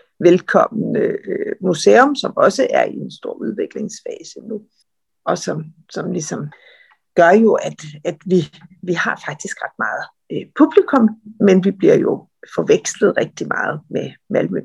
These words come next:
Museer. Øh, tanken, når man adskilte museerne, øh, i,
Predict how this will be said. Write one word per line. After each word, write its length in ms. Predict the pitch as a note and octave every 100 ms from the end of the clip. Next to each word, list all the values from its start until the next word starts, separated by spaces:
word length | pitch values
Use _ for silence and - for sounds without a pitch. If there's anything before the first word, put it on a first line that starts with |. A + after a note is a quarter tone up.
| -
Museer. 460 | D3+ - A3+ D#4 D#4+ A3 A3+
Øh, 260 | G#3+ G3+ - G#3+ -
tanken, 380 | - G3+ _ A3
når 100 | F#3
man 320 | - - - -
adskilte 720 | F3+ - - G3 - - E2+ - _ _ _ _ _ -
museerne, 640 | F#3 - G3 A3 D4 E4 C4+ A#3+ -
øh, 380 | F#3+ E3+ D#3 D#3+ -
i, 40 | -